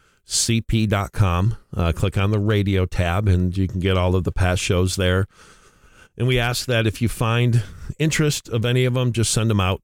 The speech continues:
to friends, family, anybody who needs to hear the message. You know, we're certainly here to help.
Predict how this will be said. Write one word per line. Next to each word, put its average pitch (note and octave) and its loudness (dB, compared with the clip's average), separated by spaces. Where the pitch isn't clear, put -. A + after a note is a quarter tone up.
to G2 0
friends, G2 0
family, F#2 0
anybody F#2+ 2
who G#2 2
needs F#2 0
to - -2
hear G2 4
the G2+ 2
message. F2 -2
You F2+ 0
know, E2+ 2
we're E2+ 2
certainly F2 0
here E2+ 2
to E2+ 2
help. E2 0